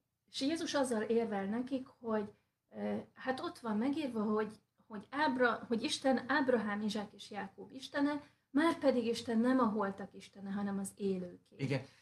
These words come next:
Speaker 2: de ez azért volt, mert Jézusnak kizárólag a Tórából kellett érvelnie a számukra. Tehát a szadduceus irányzat egy irányzata volt a zsidóságnak a második szentély korában.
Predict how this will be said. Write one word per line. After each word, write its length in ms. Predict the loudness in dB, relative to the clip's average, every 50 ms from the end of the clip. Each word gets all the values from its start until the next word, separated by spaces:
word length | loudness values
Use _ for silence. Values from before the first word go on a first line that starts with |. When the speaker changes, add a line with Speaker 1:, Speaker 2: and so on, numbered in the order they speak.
| _ _
Speaker 2:
de 80 | 0 2
ez 100 | 4 6
azért 300 | 6 6 6 4 4 4
volt, 180 | 2 0 2
mert 180 | 2 -2 0 2
Jézusnak 560 | 2 2 2 2 0 -2 0 0 0 -2 0
kizárólag 640 | 0 0 2 4 6 4 6 4 4 4 4 4 4
a 160 | 2 -2 -2
Tórából 560 | -6 -2 -2 0 2 2 2 2 2 0 -2
kellett 380 | -2 -2 -2 -2 -2 -4 -4 -2
érvelnie 640 | -2 0 0 2 2 0 0 0 -2 -2 -2 -2
a 100 | -2 -4
számukra. 760 | -8 -8 -4 -2 -2 0 -2 -4 -6 -8 -14 -20 -20 -20 _ _ _ _ _ _ _ _ _ _ _ _ _ _ _ _ _ _
Tehát 160 | -16 0 4 6 6 6
a 40 | 6
szadduceus 680 | 4 4 2 2 4 2 -2 0 2 2 2 2 2 2
irányzat 580 | 2 4 4 4 4 4 4 4 4 2 -2 2
egy 380 | 4 6 6 6 4 0 -4 -4 2
irányzata 640 | 4 6 6 8 6 4 2 2 0 2 0 0 0
volt 320 | 2 4 4 4 4 2
a 120 | -2 -2
zsidóságnak 800 | 0 0 2 2 2 2 2 6 6 6 6 6 4 2 0 -2 -12 -20 _ _ _
a 180 | 2 4 4 6
második 420 | 6 6 4 4 2 0 0 -2 -2
szentély 460 | -2 0 0 0 0 0 -2 -4 -6
korában. 680 | -4 -2 0 2 2 2 0 0 -4 -6 -6 -8 -16